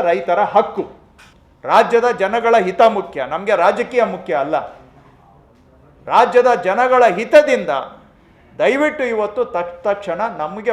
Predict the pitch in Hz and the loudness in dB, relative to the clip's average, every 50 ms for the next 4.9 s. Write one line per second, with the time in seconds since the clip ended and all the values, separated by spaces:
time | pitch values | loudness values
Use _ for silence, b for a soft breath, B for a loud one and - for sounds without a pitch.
0 | - 156 160 165 170 208 214 202 202 185 170 165 160 165 160 156 151 147 147 - | -4 -4 -6 -4 -4 -6 -6 -6 -4 -4 -4 -4 -4 -6 -8 -8 -8 -8 -8 -8
1 | 147 139 135 - - 135 170 170 175 185 190 214 220 220 - - - - _ _ | -8 -8 -6 -6 -8 -6 -6 -2 0 0 0 0 -2 -6 -8 -16 -20 -20 _ _
2 | _ 120 127 151 185 233 240 247 254 247 226 208 208 190 - - 180 180 180 - | _ -8 -6 -4 -2 -2 -2 -2 -2 -2 -2 -2 -4 -6 -6 -6 -6 -6 -4 -6
3 | 185 - - 127 127 143 165 208 233 240 226 226 - - 214 185 170 170 - 269 | -6 -6 -6 -6 -4 0 0 0 2 0 -2 -2 -4 -8 -6 -2 0 4 6 6
4 | 277 269 - 254 220 226 226 208 190 175 165 151 147 143 139 139 143 | 6 6 2 -2 0 0 2 2 4 4 2 2 0 -4 -6 -6 -6